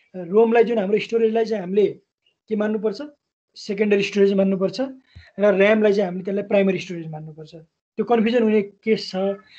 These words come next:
तर हामीले पनि ल्यापटपलाई चौबिसै घन्टा अन गऱ्यौँ भने मोबाइलै जस्तो त भयो। Mobile, यसमा पनि के हुन्छ, Operating system hard डिस्कमा बसेको हुन्छ र यसमा पनि operating सिस्टमको certain पोर्सनहरू चाहिँ के हुन्छ, ऱ्याममा आएको हुन्छ। त्यही नै हो।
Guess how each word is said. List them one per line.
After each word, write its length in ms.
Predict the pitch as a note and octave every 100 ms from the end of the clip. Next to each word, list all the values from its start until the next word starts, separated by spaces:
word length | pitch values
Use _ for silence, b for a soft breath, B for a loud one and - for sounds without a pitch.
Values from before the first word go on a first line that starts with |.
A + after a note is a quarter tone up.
| B -
तर 120 | A#3
हामीले 360 | B3 F#3+ G3 A3+
पनि 200 | C4 B3+
ल्यापटपलाई 480 | A3 A3 A#3 A3+ A#3
चौबिसै 460 | A#3+ A#3 A3+ C4+
घन्टा 520 | A#3 - G3 G#3 A3 G#3 - _ _ _ _ _ _ -
अन 160 | A3 A3
गऱ्यौँ 240 | G#3 G3+
भने 140 | F#3+
मोबाइलै 420 | A3+ G#3+ G#3+ G#3+ G3+
जस्तो 240 | - G3
त 40 |
भयो। 200 | F#3+ D#3+
Mobile, 380 | E3+ G3+ G3+ G3
यसमा 200 | G3+ G#3
पनि 140 | A3 G#3+
के 80 |
हुन्छ, 160 | A3 F#3+
Operating 360 | F#3 F#3+ G3 G3+
system 320 | - G3+ E3+
hard 220 | D#3 F3
डिस्कमा 280 | F#3+ - G#3
बसेको 300 | G3 G3+ G#3
हुन्छ 180 | G#3+ D#4 - _ _ _ _ _ G#3
र 380 | A3 G#3 G3+ b b b _ _ - B3
यसमा 260 | - G#3+
पनि 180 | G#3+ A3+
operating 440 | A#3 G3+ A3+ A3
सिस्टमको 400 | G3+ G3+ G#3+ G#3+
certain 340 | - G#3 G#3+ G#3
पोर्सनहरू 480 | G#3+ G3+ G3+ F#3+ F3
चाहिँ 180 | G3
के 60 | F#3+
हुन्छ, 160 | F3+ G#3
ऱ्याममा 340 | G3 F#3+ E3
आएको 240 | D#3 D#3
हुन्छ। 180 | D#3 D#3
त्यही 200 | E3+ G3
नै 80 |
हो। 100 | D#3+